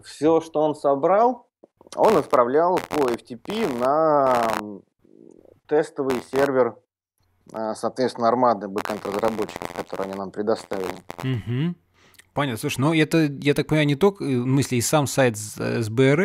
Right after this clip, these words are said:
Speaker 2: Ф, и там какой-нибудь он Сбербанк онлайн, тоже это вот, э, или это отдельное что-то?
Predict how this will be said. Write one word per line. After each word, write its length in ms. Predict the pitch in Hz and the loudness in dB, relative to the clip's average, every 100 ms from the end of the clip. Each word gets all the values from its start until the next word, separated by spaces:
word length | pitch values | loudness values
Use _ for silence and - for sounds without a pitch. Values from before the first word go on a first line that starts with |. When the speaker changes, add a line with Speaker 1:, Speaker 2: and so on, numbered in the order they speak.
| 240 | 0
Speaker 2:
Ф, 180 | 202 - | -2 -2
и 140 | 117 | -2
там 260 | 104 110 104 | -2 -4 -4
какой-нибудь 400 | - - 110 101 | -6 -4 -2 0
он 100 | 110 | -2
Сбербанк 480 | 98 - 113 117 104 | -2 -2 0 0 0
онлайн, 440 | 117 147 185 143 | 0 2 2 2
тоже 280 | - 196 180 | 2 2 2
это 160 | 127 104 | 0 -2
вот, 160 | 98 82 | -4 -6
э, 80 | - 107 | -6 -4
или 140 | 107 | -2
это 180 | 110 113 | -2 -2
отдельное 440 | 113 113 104 95 98 | 0 0 -2 -4 -8
что-то? 520 | - 95 - 98 | -10 -12 -10 -14